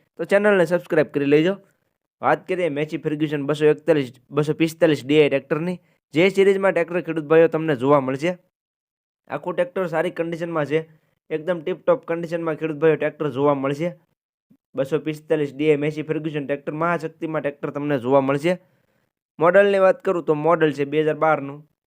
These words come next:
જે મેસી ફર્ગ્યુસન ટ્રેક્ટર જોઈ શકો છો સાદા સ્ટીયરિંગમાં, બે હજાર બારનું મોડલ તમને જોવા મળશે. બી કે ટીના ટાયર તમને જોવા મળશે.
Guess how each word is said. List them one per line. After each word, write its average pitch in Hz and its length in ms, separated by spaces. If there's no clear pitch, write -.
જે 139 80
મેસી 165 260
ફર્ગ્યુસન 160 440
ટ્રેક્ટર 160 280
જોઈ 160 180
શકો 143 240
છો 131 100
સાદા 143 300
સ્ટીયરિંગમાં, 151 540
બે 180 120
હજાર 185 160
બારનું 170 360
મોડલ 156 280
તમને 151 300
જોવા 143 220
મળશે. 135 300
બી 156 180
કે 185 160
ટીના 175 260
ટાયર 151 300
તમને 151 240
જોવા 135 200
મળશે. 143 360